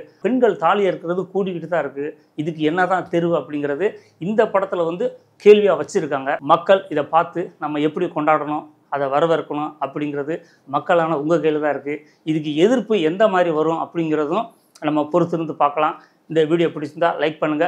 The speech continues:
கமெண்ட் பண்ணுங்க, ஷேர் பண்ணுங்க, மறக்காம பெல் பட்டன் அழுத்துங்க.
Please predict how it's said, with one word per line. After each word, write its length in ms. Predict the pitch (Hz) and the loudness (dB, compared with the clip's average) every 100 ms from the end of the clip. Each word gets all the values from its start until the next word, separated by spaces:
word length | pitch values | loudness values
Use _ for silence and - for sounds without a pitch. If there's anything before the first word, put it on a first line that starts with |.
| - | -2
கமெண்ட் 340 | 143 165 156 | -2 -2 -2
பண்ணுங்க, 260 | 147 147 175 180 | -4 -4 -4 -6
ஷேர் 300 | - 160 139 | -2 -2 0
பண்ணுங்க, 300 | 143 143 160 185 - _ | -4 -2 -2 -2 -6 _
மறக்காம 440 | - 151 165 165 - | 0 2 2 0 -2
பெல் 180 | 147 180 | -2 -2
பட்டன் 260 | 175 151 143 | 0 -2 -4
அழுத்துங்க. 300 | 131 139 | -6 -6